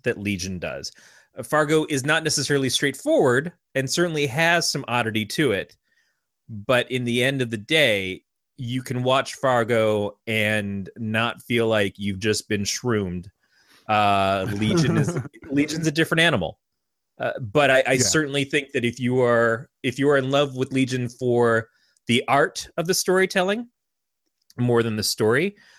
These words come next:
Speaker 1: uh, and for the, the beautiful shots and for the great character work and everything,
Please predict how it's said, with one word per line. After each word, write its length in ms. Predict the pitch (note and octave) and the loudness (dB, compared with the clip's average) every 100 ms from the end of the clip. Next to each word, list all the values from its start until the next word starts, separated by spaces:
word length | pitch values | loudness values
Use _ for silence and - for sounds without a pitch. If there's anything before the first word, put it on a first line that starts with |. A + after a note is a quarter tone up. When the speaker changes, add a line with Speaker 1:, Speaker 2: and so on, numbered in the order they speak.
| _ | _
Speaker 1:
uh, 400 | A#2+ A#2 A#2 A2+ - | 0 4 4 2 2
and 320 | B2+ A#2 A2+ | 2 2 -2
for 220 | B2 A2+ | 0 2
the, 440 | G#2+ G#2+ G#2+ G#2+ A2 | 4 4 4 2 -2
the 80 | G#2+ | -4
beautiful 340 | F#2 A#2 A#2 A#2 | -2 -2 -2 -6
shots 560 | - F3+ F3+ F3 - - | 0 2 2 0 -6 -6
and 220 | A#2+ A2+ | -6 -6
for 180 | - A2 | -2 0
the 220 | G#2 G#2 | 0 0
great 240 | F2+ A2 - | 0 -2 0
character 360 | E3+ D#3+ D3+ | 0 0 0
work 220 | C#3+ C3+ | -2 -2
and 80 | B2+ | -2
everything, 360 | B2 A#2+ A#2 | -4 -2 -4